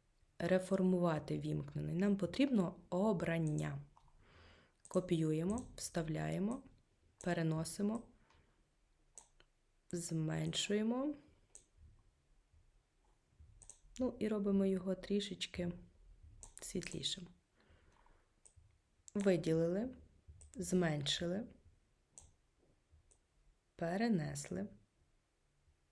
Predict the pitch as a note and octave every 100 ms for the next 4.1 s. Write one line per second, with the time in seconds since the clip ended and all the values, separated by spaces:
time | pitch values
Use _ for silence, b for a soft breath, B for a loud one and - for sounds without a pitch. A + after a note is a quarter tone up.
0 | _ _ _ - - _ _ _ _ _
1 | _ _ _ _ _ _ _ _ _ _
2 | _ _ _ _ _ _ _ _ _ _
3 | - - - C#4+ C#4 G#3+ E3+ D#3 D#3 D#3+